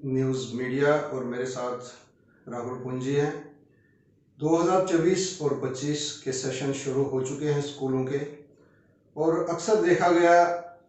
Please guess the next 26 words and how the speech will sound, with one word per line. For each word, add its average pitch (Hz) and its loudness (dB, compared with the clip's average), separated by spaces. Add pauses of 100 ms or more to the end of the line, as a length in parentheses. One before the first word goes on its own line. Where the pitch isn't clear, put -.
(500)
कि 143 -6
जब 160 2
भी 185 2 (400)
सेशन 143 -4
शुरू 143 0
हो 139 2
जाते 147 2
हैं - -2 (680)
तो 135 -6
कहीं 139 -2
ना 143 2
कहीं 135 -4
जो 123 -6
माफिया 120 -2
होता 117 -4
है, 107 -6 (420)
चाहे 123 -12
वो 123 -8
बुक्स 147 -4
का 135 -2
है, 123 -2
चाहे 123 -6
वो 120 -4
यूनिफॉर्म 131 -2
का 123 -6
है, 113 -8